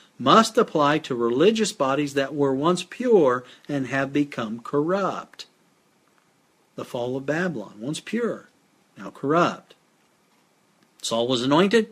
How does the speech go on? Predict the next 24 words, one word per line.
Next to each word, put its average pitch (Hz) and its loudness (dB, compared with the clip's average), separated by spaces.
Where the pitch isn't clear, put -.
yet 135 -6
became 156 -2
corrupt. 147 0
So - -4
God 135 4
set 175 2
Saul 156 2
aside 196 6
and 156 2
chose 156 2
another 196 6
to 151 0
bear 143 2
import-, 160 0
important 160 4
responsibilities. 160 4
The 123 -2
principle 220 4
is 139 -2
what 143 4
I'm 156 2
emphasizing 135 -2
here, 120 -12
beloved. 104 -14